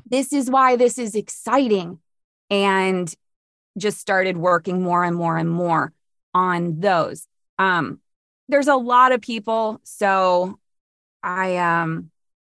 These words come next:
I could go on about people that I think are incredible in this industry. Um, but I will say probably the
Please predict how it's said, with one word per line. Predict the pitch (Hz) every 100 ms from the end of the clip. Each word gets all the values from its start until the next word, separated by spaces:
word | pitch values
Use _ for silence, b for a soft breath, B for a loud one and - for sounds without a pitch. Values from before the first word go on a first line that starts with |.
| _ _ _ _ -
I | 196
could | 208
go | 202 185 -
on | 247 247 214
about | - 196 175 -
people | 214 208
that | 190
I | 185
think | 165 202 -
are | 190
incredible | 180 175 - - 269 262 208 185
in | 175
this | 165 -
industry. | 175 170 - 180 170 165 _ _ _ _ -
Um, | 190 180 170 151 - _ _ _ _ _ -
but | 240 190 - _ -
I | -
will | 190 220 269 302
say | - 247 190 160 170 - _ _ _ _ _ _ _ _ _ _ _ _ _ _
probably | 240 233 277
the | 247